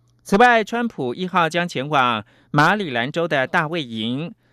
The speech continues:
这是他一个月来首度离开白宫。行程表当中并没有指出他会在当地停留多久。面临十一月大选连任压力的川普，四月二十九号曾经表示，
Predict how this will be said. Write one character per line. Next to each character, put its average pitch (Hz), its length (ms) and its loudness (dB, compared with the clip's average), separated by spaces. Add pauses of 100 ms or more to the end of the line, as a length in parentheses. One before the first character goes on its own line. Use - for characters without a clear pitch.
(160)
这 233 140 4
是 220 140 0
他 208 320 2
一 180 160 -8
个 196 160 0
月 196 180 -2
来 131 320 0
首 117 260 -4
度 147 200 -4
离 117 100 -6
开 143 160 -6
白 113 220 -4
宫。 180 440 0 (340)
行 214 200 2
程 240 160 2
表 156 160 2
当 165 180 -2
中 185 320 0
并 202 160 -4
没 151 100 -2
有 170 80 -2
指 131 140 -6
出 147 280 -6
他 151 160 -6
会 147 160 -6
在 131 180 -4
当 165 240 -4
地 160 240 -6
停 117 240 -6
留 117 200 -4
多 180 200 -2
久。 113 460 -2 (480)
面 180 200 4
临 147 160 -2
十 147 160 -6
一 151 40 -6
月 165 180 0
大 160 180 2
选 104 480 -4 (140)
连 135 300 2
任 202 220 0
压 180 140 0
力 175 140 -4
的 127 100 -4
川 202 300 -4
普， 113 400 -8
四 - 240 -8
月 165 140 0
二 160 120 -2
十 151 120 -8
九 107 140 -6
号 127 220 -2
曾 117 220 -10
经 170 180 -6
表 123 240 -4
示， 147 460 -4